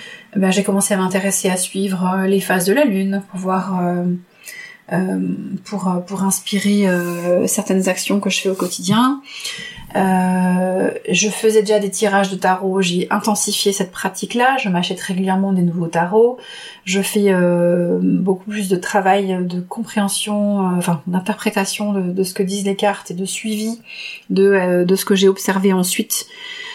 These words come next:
euh, et de retour en arrière pour voir les cartes que j'avais tirées, voilà, ok. Et surtout, la pratique principale que j'ai rajoutée et que bien sûr je ne faisais pas du tout, c'est que je fais des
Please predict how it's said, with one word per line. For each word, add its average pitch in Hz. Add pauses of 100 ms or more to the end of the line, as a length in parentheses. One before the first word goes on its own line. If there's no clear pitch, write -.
(140)
euh, 175
et 175
de 175
retour 196
en 185
arrière 185
pour 175
voir 170
les 170
cartes 175
que 190
j'avais 160
tirées, 277
voilà, -
ok. -
Et -
surtout, 277
la 202
pratique -
principale 202
que 202
j'ai 180
rajoutée 180
et 185
que 180
bien 170
sûr 170
je 190
ne 208
faisais 185
pas 175
du 156
tout, 247
c'est -
que 185
je 180
fais 214
des 220